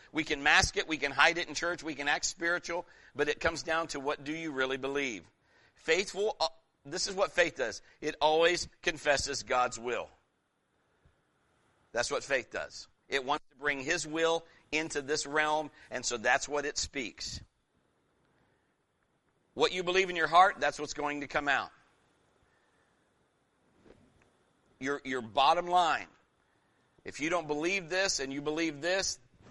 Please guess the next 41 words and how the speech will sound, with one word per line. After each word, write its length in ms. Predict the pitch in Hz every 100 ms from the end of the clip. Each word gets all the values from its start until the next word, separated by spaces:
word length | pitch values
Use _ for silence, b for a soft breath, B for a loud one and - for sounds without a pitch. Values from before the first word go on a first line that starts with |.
| -
this 220 | 151 156
is 100 | 160
where 180 | 151 160
your 140 | 160
faith 340 | 151 151 151 120
is. 200 | 101 110
It's 160 | 117
not 180 | 143 160
here. 360 | 165 190 127 - b b b
You 100 | 139
can 140 | 151
say 220 | 120 208 240
it's 200 | 156 -
here, 180 | 139 151
and 100 | 151
that's 200 | 160 160
good. 420 | 175 277 190 151 - b -
You 140 | 165
can 120 | 175
confess 440 | 160 165 180 196 185
a 60 |
good 280 | 156 208 196
thing, 340 | 214 208 156 143 B B
but 140 | 117 143 - -
your 260 | 135 147
system 580 | 131 - 233 - 165 143
is 160 | 135 131
located 520 | 165 175 160 151 151
by 140 | 135
where 260 | 135 143 151
you 280 | 147 139 143
actually 360 | 147 - 147
believe. 440 | 143 147 147 117 90 - _ _ _ _ _ _ _ _ _ _ _ -
You 140 | 135
remember 300 | 160 170 175
the 80 | 160
story 400 | - 175 175 165
of, 100 | 143 127 -
of 180 | - 131
Sam 380 | - 156 160 156
and, 240 | 135 127